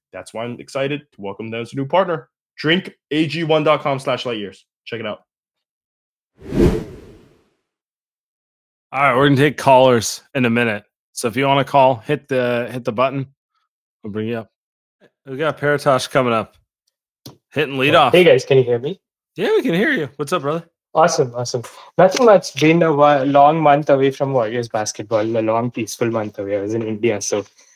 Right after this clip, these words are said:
Speaker 3: I had the time zone difference to thank for not having to watch them.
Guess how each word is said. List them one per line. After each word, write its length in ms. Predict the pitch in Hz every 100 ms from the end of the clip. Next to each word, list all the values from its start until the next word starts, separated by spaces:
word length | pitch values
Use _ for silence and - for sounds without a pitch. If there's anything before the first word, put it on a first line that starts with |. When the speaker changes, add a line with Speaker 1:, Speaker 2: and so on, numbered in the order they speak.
| -
Speaker 3:
I 80 | 127
had 160 | 131
the 100 | 143
time 300 | 131 123 127
zone 240 | 127 143 135
difference 460 | 127 - 131 127
to 80 | 123
thank 280 | 135 113 113
for 140 | 135
not 160 | 117 117
having 260 | 113 110
to 80 | 110
watch 280 | 110 104 -
them. 220 | 107 104